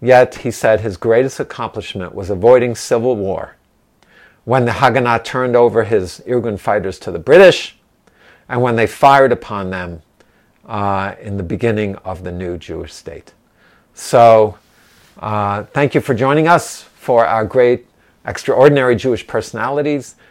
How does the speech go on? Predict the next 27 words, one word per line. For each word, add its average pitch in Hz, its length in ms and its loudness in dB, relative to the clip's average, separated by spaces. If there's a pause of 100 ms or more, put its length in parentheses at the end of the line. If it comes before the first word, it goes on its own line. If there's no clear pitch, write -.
(140)
Join 151 320 4
us 135 220 0
next 131 420 0
Wednesday 131 440 -2
night 120 480 -2 (260)
as 104 140 -6
we 120 120 0
move 127 220 2
on 135 200 2
to - 120 -12
talk 135 320 0
about 110 260 2
Rabbi 104 340 -4
Avram 123 500 -4
Yitzchak 110 520 -4 (160)
Kook, - 400 0 (380)
another 123 320 2
towering 131 540 -2
figure 135 400 0
of 101 120 -4
the 101 80 -4
beginning 131 380 -4
of 98 120 -8
the 95 60 -12
State 113 320 -2
of 92 100 -6
Israel 160 580 4